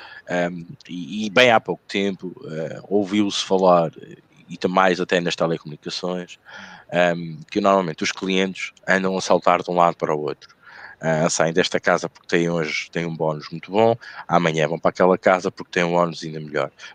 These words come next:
Mas os clientes fazem isto: depositam aqui, gastam o dinheiro aqui, mas ele depois é chamativo, depositam ali e isto anda tudo nesta volta. Bom,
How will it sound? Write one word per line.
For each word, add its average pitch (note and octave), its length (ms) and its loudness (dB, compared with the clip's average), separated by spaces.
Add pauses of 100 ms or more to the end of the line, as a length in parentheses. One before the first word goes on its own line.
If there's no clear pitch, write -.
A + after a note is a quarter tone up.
(140)
Mas C3+ 140 4
os C3+ 100 2
clientes C3+ 500 2
fazem G2+ 440 0
isto: - 240 -12 (260)
depositam F#2 500 -4
aqui, B2 440 4 (240)
gastam F#2 300 4
o - 20 -2
dinheiro F2+ 240 -2
aqui, G#2+ 320 0
mas G2 200 -2
ele F#2 100 2
depois F2+ 300 0
é F#2 60 0
chamativo, F#2+ 580 0
depositam F2+ 580 -4
ali G2+ 340 0 (360)
e G2+ 240 6 (520)
isto - 180 0
anda E2+ 160 0
tudo E2 200 -4
nesta D#2 280 -4
volta. - 320 -14 (480)
Bom, - 220 4